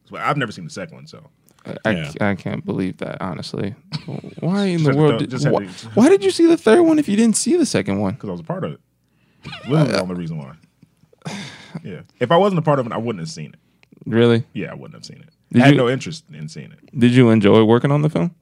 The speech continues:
Speaker 1: Of course. Yeah. It was, it was a great experience. It was my highlight of the year last year, so that was pretty cool.
Speaker 2: I bet working in Miami and whatnot.
Speaker 1: Oh, though, can't even say what I wanna say. Let's move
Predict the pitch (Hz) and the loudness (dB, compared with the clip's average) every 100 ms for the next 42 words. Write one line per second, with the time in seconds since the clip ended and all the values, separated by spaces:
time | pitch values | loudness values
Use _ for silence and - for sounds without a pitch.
0 | 208 440 - - - _ _ _ 160 185 | -4 0 0 -2 -14 _ _ _ -8 -2
1 | 98 - _ 131 147 131 190 240 202 190 | -2 -4 _ -8 -8 -6 -6 -4 -4 -4
2 | 156 160 110 104 110 110 104 107 82 76 | -6 -6 -6 -6 -8 -6 -6 -6 -6 -10
3 | 78 64 57 - _ _ - 135 - - | -14 -16 -18 -20 _ _ -18 -16 -18 -20
4 | - - 156 120 - - _ - _ _ | -20 -18 -20 -20 -20 -20 _ -20 _ _
5 | - 226 180 - - - 95 92 95 92 | -12 -6 -2 -2 -2 -6 -4 -4 -6 -6
6 | 98 95 98 101 101 95 101 98 - _ | -4 -4 -2 0 0 0 -2 -4 -8 _
7 | _ - - - _ _ _ _ _ _ | _ -20 -20 -20 _ _ _ _ _ _
8 | _ _ _ _ 156 156 _ _ _ _ | _ _ _ _ _ _ _ _ _ _
9 | _ _ _ _ - | _ _ _ _ -20